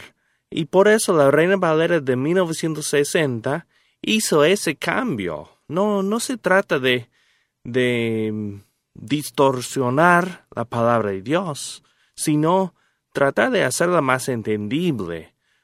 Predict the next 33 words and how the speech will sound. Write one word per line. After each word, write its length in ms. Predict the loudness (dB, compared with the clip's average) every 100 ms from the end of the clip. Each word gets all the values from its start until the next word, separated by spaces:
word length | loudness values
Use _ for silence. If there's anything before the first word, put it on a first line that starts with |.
| _ _
Todos 420 | 2 6 6 4 0
los 140 | -4
traductores 920 | 0 0 0 0 4 6 4 2 -4 -6
tienen 260 | -2 0 -2
que 100 | -2
tomar 380 | 0 2 0
decisiones 920 | 0 -4 -4 -8 -4 0 0 0 -2 -6
en 100 | -4
cuanto 420 | 2 2 2 -2
a 40 |
lo 120 | -2
que 160 | -4 -6
traducen, 800 | -2 0 0 -2 -4 -10 -12 -10
y 80 | -6
no 240 | 0 2
hay 120 | 2
ninguna 540 | 0 0 2 2 2 0
traducción 720 | -2 -2 -4 -6 -4 -4 -4
perfecta. 880 | -4 -4 -4 -8 -8 _ -20 -20 _ _ _ _ _
Es 220 | -6 -6 0
por 240 | 0 2
eso 320 | 0 -2 -6
que 240 | -4 -6 -6 _ _ _ _
yo 200 | -4 -2
trato 400 | 2 2 4 0
de 80 | 0
animarles 800 | 0 0 2 2 2 -2 -4 -10
a 60 |
que 200 | -8 -4
dentro 380 | 0 0 0 2
de 80 | 2
lo 80 | 0
posible 880 | 0 -2 -2 -2 -2 -2 -6 -8